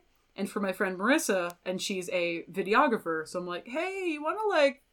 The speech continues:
go into the convention with me and, like, film me doing this inside? I don't know if we're allowed. I don't know if we're gonna get kicked out, but let's see." And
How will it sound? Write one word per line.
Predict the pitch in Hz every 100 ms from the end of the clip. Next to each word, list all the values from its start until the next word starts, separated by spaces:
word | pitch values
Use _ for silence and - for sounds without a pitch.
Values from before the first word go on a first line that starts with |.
| _ _
go | - 240 254
into | 247 277 269 269
the | 240
convention | 233 226 202 208 214 269 277
with | 294 -
me | 320 330 330
and, | 226 208
like, | 190 185 - _
film | 190 196 220 247 254 _ _ _ _ _
me | 247 262 262 254
doing | - 233 262 262 254
this | 247 254 233
inside? | 208 240 294 339 330 349 -
I | 214
don't | 247 302
know | 330
if | 302
we're | 294 247
allowed. | 214 262 247 190 190
I | 214
don't | 240 262
know | 240
if | 240
we're |
gonna | 226 226
get | 202 196
kicked | 254 240
out, | 254 226 185
but | 190 180
let's | 170 160 - -
see." | - - - - - 494 587 622 587 381 226 185 165 151 - _ _ _ _ _ _ _ _ _ _ _ _ _ _ _ _ _ _ _
And | 285 247 226